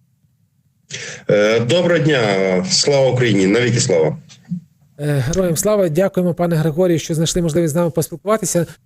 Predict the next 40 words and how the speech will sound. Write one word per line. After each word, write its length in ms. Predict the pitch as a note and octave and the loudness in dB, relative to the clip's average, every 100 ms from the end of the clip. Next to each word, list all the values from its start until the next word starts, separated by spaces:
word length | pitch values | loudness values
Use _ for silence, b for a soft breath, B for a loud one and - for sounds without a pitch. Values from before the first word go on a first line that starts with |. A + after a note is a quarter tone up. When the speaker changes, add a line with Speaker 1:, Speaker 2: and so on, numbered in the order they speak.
| _ | _
Speaker 2:
Е, 80 | D#3 | -8
щойно 320 | - G3 F#3 | -2 0 0
спілкувалися 600 | E3+ F3 - F3 E3+ E3+ | -2 -8 -4 0 0 -2
з 100 | D#3 | -2
вашим, 320 | F3+ - F3 B B B - | -2 0 -4 B B B -4
е, 80 | D3+ | -2
братом 600 | C#3 F#3+ G#3+ G#3+ F#3 D3+ | 0 0 0 0 -2 -4
про, 280 | - F#3 F3 D#3+ | -2 0 0 0
е, 140 | E3 D3+ | -2 0
ситуацію 640 | - E3 F3+ E3+ D3+ E3 | -2 0 0 0 -2 -2
на 80 | D#3+ | -2
фронті, 320 | - G3+ E3 | 0 -2 -2
взагалі 320 | D3 D#3 E3 | 0 0 0
про 140 | E3 D#3+ | -2 -2
цей 200 | E3 F3 | 0 0
рік 220 | F#3 F#3 | 0 -2
війни. 420 | E3 F3+ G3+ A3+ B _ _ | -2 0 0 -2 B _ _
І, 220 | F#3 G3+ | 0 0
ну, 340 | F#3 F#3 F#3+ | 2 0 0
не 160 | F3 F3+ | 0 0
можемо 400 | F#3 F#3+ F3+ F3+ | 0 0 0 0
вас 240 | F3 G3+ | 0 -2
не 80 | F#3 | 0
запитати, 640 | E3 D#3+ D#3 F3 D#3 E3+ B _ _ | -2 -2 -2 -2 0 -2 B _ _
е, 100 | D3 | -8
то, 260 | D3 - F#3+ | -8 -2 0
м, 180 | E3+ E3 | 0 0
е, 200 | E3 D#3+ | 0 -2
чому 340 | - F#3 G3+ | -2 -2 0
ви 140 | F#3+ F3+ | 0 0
теж 280 | F#3 E3+ | -2 -2
вирішили, 540 | D3 F3+ F3 - E3 E3 B B B | 0 0 0 0 0 -2 B B B
е, 160 | D3+ D#3 | -2 0
як 240 | D3 F3 D3+ | 2 -2 -2
і 40 | |
ваш 200 | D#3+ E3+ | -2 -2
брат, 420 | C#3 D#3+ F3+ G3 D#3+ | -2 -2 -2 0 0
е, 160 | D#3+ | 0
доєднатися 920 | C#3+ D3+ E3 D3 D#3+ E3+ D#3+ - E3+ D#3 | 0 0 0 0 -4 -2 -4 0 0 0
до, 320 | C3+ E3+ | 0 0